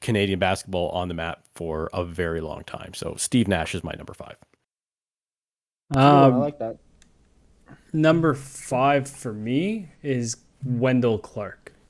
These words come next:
Speaker 3: Uh, Toronto Maple Leaf, former captain, Captain Crunch, if you will. A guy that, dude, the guy did everything for that team.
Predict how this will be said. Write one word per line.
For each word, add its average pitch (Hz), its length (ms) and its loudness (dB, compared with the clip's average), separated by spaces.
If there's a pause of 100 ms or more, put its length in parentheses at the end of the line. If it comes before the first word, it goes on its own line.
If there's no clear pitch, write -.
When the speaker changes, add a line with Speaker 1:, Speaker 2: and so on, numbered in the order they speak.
(420)
Speaker 3:
Uh, 104 400 -4 (360)
Toronto 127 300 4
Maple 120 260 0
Leaf, 123 180 2
former 113 340 0
captain, 143 580 4 (400)
Captain 175 400 10
Crunch, 170 340 8
if 170 140 4
you 175 100 4
will. 147 360 8
A 143 80 -4
guy 175 260 10
that, 139 400 2
dude, 135 320 6 (280)
the 151 100 4
guy 165 320 8
did 151 400 4
everything 127 640 4
for 117 180 2
that 101 220 0
team. 110 320 -10